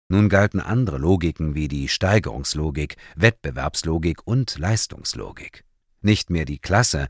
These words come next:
oder der Stand bestimmten das Leben der Menschen, sondern jeder hatte die Freiheit, durch Arbeit Leistung zu erbringen und sein Leben selbst zu bestimmen.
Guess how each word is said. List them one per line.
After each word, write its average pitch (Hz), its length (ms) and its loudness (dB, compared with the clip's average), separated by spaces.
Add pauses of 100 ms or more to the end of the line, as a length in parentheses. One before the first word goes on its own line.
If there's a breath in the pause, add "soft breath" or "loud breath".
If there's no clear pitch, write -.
(240 loud breath)
oder 76 220 -4
der 71 140 -4
Stand 120 480 0
bestimmten 69 580 0
das 69 240 -4
Leben 82 300 0
der 85 100 4
Menschen, 90 440 2 (540 loud breath)
sondern 95 520 4
jeder 113 420 0
hatte 110 220 -6
die 101 120 -6
Freiheit, 85 840 0
durch 80 280 -4
Arbeit 87 640 0
Leistung 101 500 -2
zu - 120 -2
erbringen 87 460 2 (380 loud breath)
und 90 160 -2
sein 80 220 0
Leben 95 460 4
selbst 107 580 -2
zu - 180 -6
bestimmen. - 580 -10